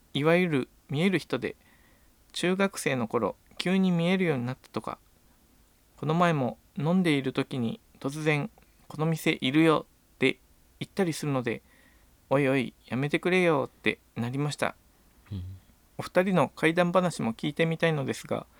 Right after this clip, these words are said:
Speaker 1: 怖くない程度でお願いします。だってさ、
Speaker 2: うーん。
Speaker 1: あんまりね、
Speaker 2: なるほどね。
Speaker 1: ね、幽霊か、ね、
Speaker 2: うん。
Speaker 1: まあ、タ-、タクはし-、信じてないんだけど、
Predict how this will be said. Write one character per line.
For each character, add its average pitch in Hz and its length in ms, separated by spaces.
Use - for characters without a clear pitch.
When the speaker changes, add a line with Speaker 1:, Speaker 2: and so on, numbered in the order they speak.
Speaker 1:
怖 202 200
く 160 100
な 165 120
い 165 60
程 190 180
度 185 120
で - 260
お - 40
願 135 120
い 147 80
し - 120
ま 156 100
す。 - 260
だ 160 80
っ - 20
て 151 120
さ、 147 220
Speaker 2:
う 110 40
ー - 20
ん。 104 1000
Speaker 1:
あ 165 100
ん 208 100
ま 220 100
り 214 160
ね、 196 100
Speaker 2:
な 190 40
る 104 60
ほ 101 60
ど 101 60
ね。 107 320
Speaker 1:
ね、 160 220
幽 208 240
霊 127 160
か、 - 340
ね、 151 100
Speaker 2:
う - 220
ん。 101 300
Speaker 1:
ま 147 80
あ、 - 40
タ-、 247 160
タ 240 120
ク 196 140
は 139 140
し-、 - 200
信 311 280
じ 247 120
て 143 140
な 147 140
い 170 60
ん 160 40
だ 123 120
け 123 160
ど、 120 220